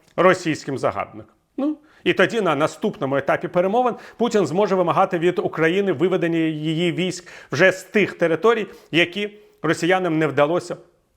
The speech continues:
захопити під час, е, позачергового бліцкрігу. Так що мирна, в лапках, пропозиція президента Російської Федерації — це насправді не пропозиція миру,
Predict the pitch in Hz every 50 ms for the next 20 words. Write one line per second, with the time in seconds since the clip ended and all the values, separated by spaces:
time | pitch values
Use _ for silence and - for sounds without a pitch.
0 | _ _ _ _ _ _ _ _ _ _ _ - 143 131 151 - - 139 - 175
1 | 170 - 135 104 - 135 131 - 165 160 156 160 - - 151 139 143 139 139 -
2 | - - _ _ _ _ - 202 160 160 156 - - 160 160 110 147 165 160 156
3 | 143 143 147 - - - _ _ _ _ - 123 147 190 180 - - - - 143
4 | 117 113 98 98 - - _ _ _ _ _ _ _ _ _ _ _ _ _ _
5 | _ _ _ _ _ _ _ _ - 180 180 - - - 180 170 156 - - -
6 | _ _ _ _ _ _ _ _ _ _ _ _ - 139 170 185 214 202 170 147
7 | 131 117 113 - - _ _ _ _ _ _ _ _ - - 156 180 165 - -
8 | - 180 - - - 147 135 - 151 131 156 165 165 - 143 - 143 147 135 151
9 | 156 143 - 156 143 139 - 160 147 - - 151 151 160 156 180 202 196 - -
10 | 147 131 - - 156 160 156 143 143 127 - - 156 165 151 127 131 139 147 151
11 | 151 - 143 - 160 151 139 160 151 156 - - 151 120 107 110 101 - -